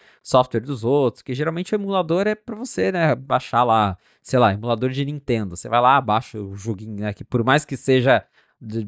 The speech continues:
muito antigo, nem seja vendido mais oficialmente, você tá baixando um negócio pirata pra rodar ali. Então,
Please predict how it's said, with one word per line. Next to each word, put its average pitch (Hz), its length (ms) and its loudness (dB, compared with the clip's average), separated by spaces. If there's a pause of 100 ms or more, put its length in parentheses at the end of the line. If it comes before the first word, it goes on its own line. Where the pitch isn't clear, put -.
muito 123 520 4
antigo, 135 340 -4
nem 120 160 -2
seja 139 240 -2
vendido 120 500 -6
mais 110 220 -4
oficialmente, 175 760 -6
você 320 200 -12
tá - 160 -4
baixando - 420 -4
um - 20 -2
negócio 196 280 0
pirata 160 560 4
pra 120 280 2
rodar 117 380 2
ali. 107 180 -2
Então, 123 280 -8